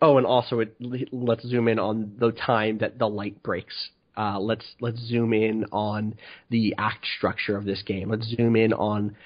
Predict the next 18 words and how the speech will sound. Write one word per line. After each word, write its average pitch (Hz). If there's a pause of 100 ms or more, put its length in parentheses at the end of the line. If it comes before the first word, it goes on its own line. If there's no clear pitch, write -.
(140)
the 120
way 113
that 107
it, 110
it 110
actually 117
constrains 110
you 104
in 101
this 98
way." 92 (220)
Um, 104
versus 147
something 117
like 113
BioShock 110 (100)
Infinite, 131
when 104